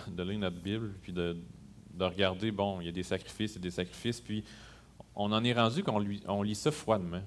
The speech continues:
Tu sais, ah, OK, il y a des centaines de, des centaines et des centaines, même des milliers d'animaux qui sont sacrifiés, ok, par année, c'est correct. Tu sais, on, on est, on est vraiment déconnecté de, de ce qui se passe, mais quand on y pense, chaque sacrifice d'animal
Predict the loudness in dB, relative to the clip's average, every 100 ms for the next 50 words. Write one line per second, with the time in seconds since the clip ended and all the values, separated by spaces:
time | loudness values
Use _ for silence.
0 | -10 -16 -6 2 6 6 4 0 -2 -2
1 | 0 0 0 -2 -2 0 0 -2 -2 -2
2 | 0 0 0 0 0 0 2 0 0 0
3 | 0 0 2 2 0 -4 -4 -4 -2 -4
4 | -6 -8 -6 -6 -6 -6 -2 -2 -2 -6
5 | -6 -6 -6 -8 -8 -8 -6 -8 -14 -20
6 | -20 -20 -20 -12 -4 0 0 0 0 0
7 | 0 2 2 0 -2 -2 -2 -2 -4 -2
8 | -2 -2 -6 2 4 4 0 -4 -6 -10
9 | -20 -20 -20 -20 -20 -16 -6 0 4 4
10 | 6 4 2 -6 -8 -4 0 6 6 4
11 | -6 -20 -20 -10 2 2 2 0 2 4
12 | 2 2 4 2 2 -4